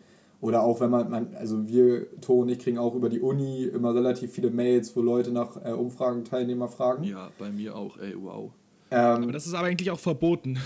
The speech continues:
Speaker 3: <laughs> Bei uns sogar.
Speaker 2: Echt?
Speaker 3: Ja, also nur über gewisse Server. Wenn das über so einen Allgemeinserver ist sozusagen, dann kriegen die immer gleich eine böse Mail vom, vom Studentenparlament,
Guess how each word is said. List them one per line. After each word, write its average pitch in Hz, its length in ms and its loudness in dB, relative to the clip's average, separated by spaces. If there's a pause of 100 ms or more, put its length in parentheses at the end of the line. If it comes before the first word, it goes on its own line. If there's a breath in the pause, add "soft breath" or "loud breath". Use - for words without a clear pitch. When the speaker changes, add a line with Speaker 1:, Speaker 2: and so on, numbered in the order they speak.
(340)
Speaker 3:
<laughs> 196 440 -2
Bei 143 80 -4
uns 127 260 -6
sogar. 117 260 -8
Speaker 2:
Echt? 151 300 -8 (960 soft breath)
Speaker 3:
Ja, 113 280 -16
also 123 220 -12
nur 143 240 -4
über 139 160 -6
gewisse 135 320 -12
Server. 135 420 -10
Wenn 120 140 -12
das 127 160 -16
über 135 160 -14
so 127 80 -18
einen 123 80 -18
Allgemeinserver 135 880 -14
ist 131 140 -16
sozusagen, 135 640 -16
dann 127 100 -16
kriegen 135 240 -16
die 131 60 -14
immer 127 120 -16
gleich 123 200 -16
eine 131 80 -18
böse 123 340 -14
Mail 123 340 -12
vom, 117 320 -20
vom 120 220 -20
Studentenparlament, 113 1040 -20